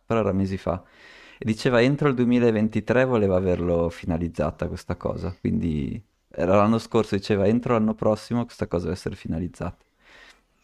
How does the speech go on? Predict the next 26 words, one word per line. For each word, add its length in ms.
E 120
quindi 1000
questa 300
è 40
la... 340
che 120
mi 80
sembra 220
anche 180
ragionevole, 720
no? 260
Adesso 560
stanno... 720
hanno 180
raccolto 460
tutti 280
gli 80
exchange, 600
hanno 200
fatto 300
qualche 300
prova, 600
hanno 360
fatto 300
quella, 540
mm, 440